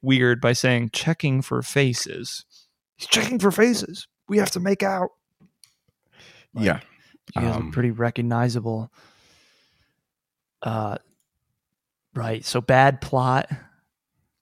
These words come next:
Speaker 1: In, in that's, like, some bad writing. That's just
Speaker 2: all of it.
Speaker 1: weird.
Speaker 2: The dialogue was all so, and I don't even know if it was just bad writing. It felt, every line felt poorly delivered.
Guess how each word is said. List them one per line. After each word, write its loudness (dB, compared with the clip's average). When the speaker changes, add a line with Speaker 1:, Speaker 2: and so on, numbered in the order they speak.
Speaker 1:
In, 0
in 6
that's, 4
like, 0
some -2
bad 0
writing. -2
That's -2
just 4
Speaker 2:
all 8
of 6
it. 6
Speaker 1:
weird. 8
Speaker 2:
The 6
dialogue 8
was 4
all 6
so, 4
and 2
I 8
don't 8
even 6
know 8
if 4
it 10
was 4
just -8
bad 2
writing. 2
It -2
felt, 4
every 4
line 4
felt 0
poorly 0
delivered. -4